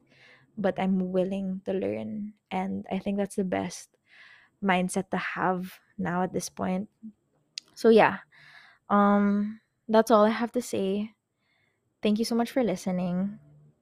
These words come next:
Um, do I have anything else to say? Don't forget to like. Uh, you can't like here. What's it called? Oh, I'm becoming a YouTuber. Don't forget to follow the podcast and rate it five stars if you haven't already. I will see you guys next week.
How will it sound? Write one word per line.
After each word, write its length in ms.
Um, 840
do 80
I 60
have 160
anything 320
else 140
to 60
say? 220
Don't 220
forget 340
to 80
like. 640
Uh, 140
you 120
can't 220
like 240
here. 220
What's 200
it 120
called? 240
Oh, 340
I'm 220
becoming 300
a 100
YouTuber. 580
Don't 240
forget 440
to 80
follow 420
the 240
podcast 640
and 120
rate 180
it 80
five 260
stars 300
if 100
you 100
haven't 320
already. 500
I 80
will 160
see 200
you 100
guys 260
next 420
week. 340